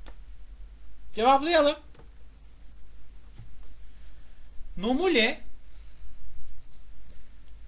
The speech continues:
yani belki başarılı olamayacak ama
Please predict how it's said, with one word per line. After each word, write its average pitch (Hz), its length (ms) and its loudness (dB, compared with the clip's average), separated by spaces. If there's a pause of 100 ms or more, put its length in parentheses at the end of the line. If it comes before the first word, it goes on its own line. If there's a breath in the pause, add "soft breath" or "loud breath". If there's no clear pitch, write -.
(480)
yani 277 360 4
belki 302 300 2
başarılı 311 440 2
olamayacak 233 580 4
ama 254 300 2